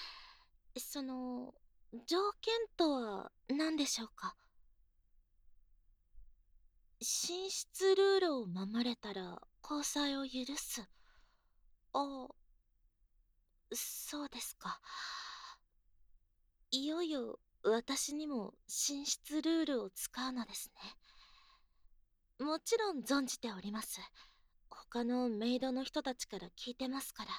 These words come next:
寝室ルール。一つ。ご主人様はメイドにエッチな勝負を挑む。二つ。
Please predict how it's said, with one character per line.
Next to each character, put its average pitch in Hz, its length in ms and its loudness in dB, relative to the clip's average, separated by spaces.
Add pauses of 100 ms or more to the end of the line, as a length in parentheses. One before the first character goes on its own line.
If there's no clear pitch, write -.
(1500)
寝 262 360 0
室 - 300 -2
ル 262 120 2
ー 254 100 2
ル。 175 80 -8 (880)
一 - 300 6
つ。 - 280 -8 (960)
ご 277 120 6
主 330 160 2
人 320 200 0
様 220 420 0
は 175 40 -4
メ 214 280 2
イ - 20 4
ド 254 100 2
に 247 240 2
エ 302 80 2
ッ 330 60 -2 (100)
チ 294 140 0
な 240 80 4
勝 240 340 0
負 208 140 -4
を 175 80 -6
挑 214 260 -6
む。 175 180 -10 (1300)
二 240 300 0
つ。 - 240 -6